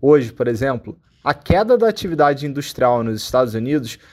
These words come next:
renovou a esperança de que o Fed, Banco Central do país, seja menos rígido na condução da sua política monetária, o que acabou servindo como gatilho para a alta das bolsas na Europa e também nos mercados norte-americanos.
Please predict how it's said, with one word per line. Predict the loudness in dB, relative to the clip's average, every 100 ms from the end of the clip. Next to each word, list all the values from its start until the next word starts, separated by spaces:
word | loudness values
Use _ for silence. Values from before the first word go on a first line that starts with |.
| _
renovou | 2 4 4 4
a | 2
esperança | 2 2 2 0 -2
de | -6
que | -2
o | -2
Fed, | -2 0 2 2 0 -10 -4
Banco | -2 -2
Central | -6 -4 -2 -2
do | -2
país, | 0 0 -2 -6 -16 -20 _
seja | -2 0 2
menos | 2 2 2 0 0
rígido | 0 -2 -2 -2 0
na | -2
condução | -2 -2 -4 -4 -4 -2
da | -4
sua | -2 -2
política | -2 -6 -4 -4
monetária, | -2 -2 2 4 4 2 -4 _ _
o | -6
que | -4
acabou | 0 0 2
servindo | 2 2 0 0 -2
como | -2 -2
gatilho | 2 0 0 -4 -2 -2
para | 0 2
a | 4
alta | 2 0
das | -2 -4
bolsas | -4 -6 -4 -6
na | -2 2
Europa | 4 4 2 -6 -8 -16
e |
também | -6 -2 -2 -2
nos | -4
mercados | -6 -4 0 0 0 -2
norte-americanos. | -2 -2 -2 -2 -4 -4 -10 -10 -18